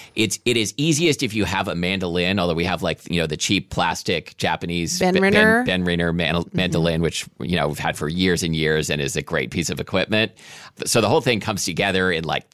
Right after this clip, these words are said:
Speaker 1: fifteen, twenty minutes. It's very
Speaker 2: Mm-hmm.
Speaker 1: easy to assemble, uh, and then bakes for forty-five minutes, and then you eat it.
Speaker 2: Amazing.
Speaker 1: And let's see, yeah, what else
Speaker 2: So
Speaker 1: is on this menu? The, the duck confit, like, you know, you just bake it.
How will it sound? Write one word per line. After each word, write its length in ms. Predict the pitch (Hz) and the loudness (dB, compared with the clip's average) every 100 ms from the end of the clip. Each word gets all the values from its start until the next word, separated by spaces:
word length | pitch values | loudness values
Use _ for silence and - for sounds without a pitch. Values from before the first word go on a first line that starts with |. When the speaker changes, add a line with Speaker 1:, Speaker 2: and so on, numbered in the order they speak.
| _ | _
Speaker 1:
fifteen, 580 | - 196 - - 95 95 | -2 0 0 0 2 2
twenty 320 | - 98 95 | 0 0 0
minutes. 420 | 90 101 131 135 - | 2 2 2 0 -4
It's 120 | 80 | -2
very 260 | 87 87 | 2 4
Speaker 2:
Mm-hmm. 80 | 82 | 4
Speaker 1:
easy 200 | 85 87 | 2 -2
to 140 | 78 80 | -4 -2
assemble, 600 | - 120 113 110 107 101 - - - | 0 2 2 2 2 0 -10 -16 -2
uh, 360 | 95 85 82 76 | 0 2 2 0
and 160 | 90 87 | -2 -2
then 120 | 78 | -2
bakes 320 | 73 78 76 | -2 -2 -2
for 180 | - 78 | -4 -4
forty-five 600 | 73 87 80 78 82 80 | -2 0 0 0 0 0
minutes, 420 | 85 90 107 - - | 0 0 0 -2 -4
and 220 | 80 78 | -2 -2
then 120 | 76 87 | -2 0
you 120 | 107 | -2
eat 100 | - | -4
it. 200 | - - _ - | -8 -18 _ -12
Speaker 2:
Amazing. 480 | 175 - - - - _ - | -10 -6 -8 -10 -14 _ -2
Speaker 1:
And 280 | 101 98 92 | 0 0 0
let's 180 | 101 | 0
see, 80 | - | 0
yeah, 180 | 82 87 | 2 2
what 160 | 87 104 | 4 4
else 120 | 104 | 6
Speaker 2:
So 80 | 90 | 4
Speaker 1:
is 60 | |
on 60 | 87 | 2
this 120 | 82 | 0
menu? 160 | 92 92 | 0 2
The, 140 | 104 | 2
the 140 | 101 110 | 2 2
duck 240 | 143 139 | 2 0
confit, 420 | 143 123 127 117 104 | -2 -2 2 2 2
like, 220 | 90 - | 0 -2
you 60 | |
know, 180 | 87 76 82 - | -4 -4 -8 -4
you 140 | 95 | -2
just 380 | - 95 87 - | 0 0 -2 -4
bake 280 | 85 76 - | -6 -6 -2
it. 260 | 98 98 | -2 -2